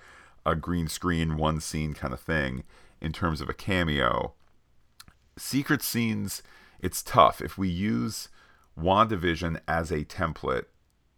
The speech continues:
the secret scenes tended to be, I mean, there was the one, uh, in the penultimate episode that was really just set up for the finale, which is to say, I don't know that you would have necessarily predicted the white,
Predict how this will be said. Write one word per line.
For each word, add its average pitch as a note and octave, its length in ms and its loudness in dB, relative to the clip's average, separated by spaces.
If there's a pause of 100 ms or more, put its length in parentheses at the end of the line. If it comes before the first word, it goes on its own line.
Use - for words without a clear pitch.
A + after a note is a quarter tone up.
(340)
the E2 160 -8
secret G2 480 -4
scenes F2 800 -6 (880)
tended F#2 600 0
to F2+ 220 -2
be, D#2 640 -2 (500)
I - 80 2
mean, F2+ 120 2
there E2+ 100 4
was D#2+ 120 0
the F2 80 -2
one, F2 640 2 (100)
uh, D2+ 220 6
in D#2 100 -2
the - 60 0
penultimate F2 480 2
episode D2 520 4
that C#2+ 140 4
was D#2 160 0
really F2 340 4
just D2 320 2
set D2+ 280 6
up C#2+ 140 6
for D#2 180 0
the A#1+ 100 -6
finale, A#1 640 2 (260)
which F2+ 220 -2
is D#2 120 -2
to C#2 80 -10
say, D#2 140 4
I D2 60 6
don't D#2 140 0
know D#2+ 100 0
that D2 80 -4
you C#2+ 100 -2
would C#2+ 140 0
have C2+ 160 -2
necessarily C2 680 -2 (640)
predicted G2 720 0
the F2 100 4
white, D#2+ 360 2